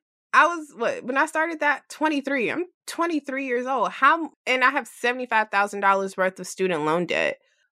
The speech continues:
But even still, at that point, at a negative fifty thousand dollars in a financial net worth meant that I had twenty thousand dollars in assets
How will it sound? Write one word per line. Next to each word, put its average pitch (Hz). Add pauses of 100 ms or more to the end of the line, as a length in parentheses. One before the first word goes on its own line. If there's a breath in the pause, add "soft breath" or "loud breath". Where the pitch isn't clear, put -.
But 170
even 254
still, 226
at 156
that 202
point, 139
at 180
a 165
negative 180
fifty 180
thousand 165
dollars 165
in 156
a 147
financial 156
net 151
worth 180 (300 soft breath)
meant 170
that 156
I 190
had 247
twenty 175
thousand 156
dollars 151
in 139
assets -